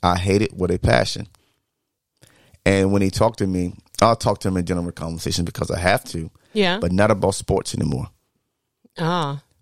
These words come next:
Speaker 1: Because when they say, "Yeah, he's watching," um, when they say the Washington Redskins, I say, "I don't know who you're talking about." They no longer exist.
Speaker 2: That's so true.
Speaker 1: I'm saying, I, and I, I tell them all the time that <clears throat> they no longer exist. So I can't talk to them about sports because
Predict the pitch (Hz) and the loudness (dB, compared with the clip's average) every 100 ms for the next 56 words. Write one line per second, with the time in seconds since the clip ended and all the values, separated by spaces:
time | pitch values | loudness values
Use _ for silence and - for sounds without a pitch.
0 | - - 98 - 92 104 - 104 95 107 | -8 2 2 4 0 0 4 6 8 8
1 | 104 101 107 113 107 - 110 110 - 87 | 8 8 4 4 2 2 -6 -6 0 2
2 | 90 87 87 - 95 98 101 90 98 - | 2 -2 -6 2 4 4 4 6 4 4
3 | 92 98 104 110 110 92 - 82 104 90 | -2 0 0 -2 -2 -2 2 4 4 2
4 | 90 90 - 98 - - - _ _ _ | -2 0 -2 -2 -10 -12 -16 _ _ _
5 | _ _ _ - 98 95 90 85 82 85 | _ _ _ 2 4 4 2 0 -2 -4
6 | 104 92 - _ _ _ _ _ 131 120 | -4 -4 -10 _ _ _ _ _ -18 -16
7 | 156 156 151 - 170 - 214 254 143 - | -4 -4 -2 -2 -2 0 0 0 -2 -8
8 | _ 90 85 92 95 - 95 - 98 - | _ -2 2 4 4 4 0 0 -2 0
9 | 95 98 101 95 95 107 101 - - - | -2 0 2 2 2 0 0 0 -2 -2
10 | 95 101 95 92 90 87 82 104 - 85 | 2 4 4 4 0 -2 -6 -4 -2 -2
11 | 87 101 95 - 113 - 92 85 - - | 2 2 2 0 0 0 -4 -4 -8 2
12 | - - - - | 4 4 4 2